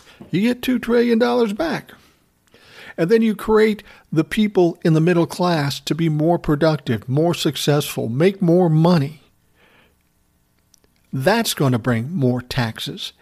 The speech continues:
into this country. That's, that's what I've always argued about the fifteen dollar an hour minimum wage. Everybody says, "Well, uh, boy, these, uh,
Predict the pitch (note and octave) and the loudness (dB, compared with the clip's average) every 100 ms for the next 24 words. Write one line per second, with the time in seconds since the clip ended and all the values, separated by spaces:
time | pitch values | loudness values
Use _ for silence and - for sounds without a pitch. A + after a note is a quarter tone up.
0 | _ C#3 B2 A2+ A2+ - B2 A2+ B2 B3 | _ -4 -2 -4 -8 -4 -4 -2 -2 -2
1 | - - - - - - G#3+ A3+ G3+ D#3+ | -2 -12 -18 -20 -8 -2 0 2 2 4
2 | F3+ F3+ E3+ D3+ D#3+ D3+ C#3 A#2+ A#2 C3+ | 4 4 2 4 2 2 2 2 2 2
3 | C3+ C3+ C3 B2 - - F3+ - E3 D3 | 0 -2 -4 -4 -8 -4 -2 -2 -2 -2
4 | C3+ C3 C#3 C3+ B2+ B2+ B2 A#2+ A2+ _ | 0 2 4 2 0 0 0 0 -4 _
5 | _ _ _ _ _ _ - - D3 C3+ | _ _ _ _ _ _ -20 -4 0 2
6 | C3 B2 C3 A#2 A2+ - - - - - | 0 0 0 -2 -6 -14 -16 -20 -20 -20
7 | - - - A#2 A#2 A2+ - C3 A2 B2+ | -20 -14 -8 -6 -4 -4 -6 -8 -4 0
8 | E3+ F#3 E3 C#3 B2 - - - - - | 2 2 0 -2 -4 -10 -20 -20 -20 -20
9 | _ - C3+ D3+ D3+ G#2+ - _ _ _ | _ -6 0 2 2 0 -6 _ _ _
10 | _ D#3+ D3 D3 C3+ C3+ A2+ | _ -2 0 0 0 0 0